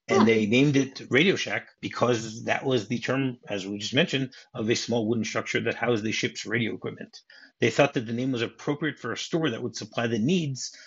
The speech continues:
Speaker 1: of radio officers aboard ships, uh, as well as for people who had, uh, you know, amateur radio operators.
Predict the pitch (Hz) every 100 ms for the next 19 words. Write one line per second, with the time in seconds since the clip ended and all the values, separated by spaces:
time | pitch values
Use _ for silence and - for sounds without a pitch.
0 | - - 107 113 131 113 104 - 101 110
1 | 104 92 110 107 180 - - - _ _
2 | _ _ _ _ _ _ _ 110 104 101
3 | 120 98 107 123 120 127 117 104 - -
4 | 107 104 98 123 120 113 104 107 101 101
5 | 107 104 - 123 117 127 123 120 98 98
6 | 98 98 - 110 107 - -